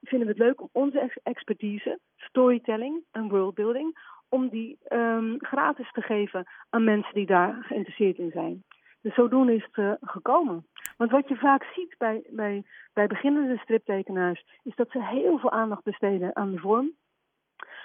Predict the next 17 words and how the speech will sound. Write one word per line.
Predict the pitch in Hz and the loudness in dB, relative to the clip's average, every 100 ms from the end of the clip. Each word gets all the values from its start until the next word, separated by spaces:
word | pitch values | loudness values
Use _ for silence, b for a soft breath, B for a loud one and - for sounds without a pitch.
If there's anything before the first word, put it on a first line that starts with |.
| B | B
En | - 233 | 2 4
dat | 220 214 - - | 6 4 2 -2
de, | 254 220 196 190 196 | 2 4 4 2 -2
ehm, | - 196 180 175 254 - | -2 -2 0 -2 -6 -14
de, | - 202 190 180 170 170 B B | -4 -2 0 0 -2 -6 B B
het | 233 - | -6 -2
ontwikkelen | 240 302 294 233 | 0 0 0 -2
van | 214 | -2
de | 185 | -4
karakters | 196 247 - - 233 - b b | 0 0 0 -6 -6 -16 b b
en | - | -2
het, | 196 180 | 0 -2
eh, | - 185 | -2 -2
en, | 180 - 214 196 | -2 -4 -8 -4
en | 196 | -4
het | 175 | 0
plot, | 302 339 - | -2 -2 -12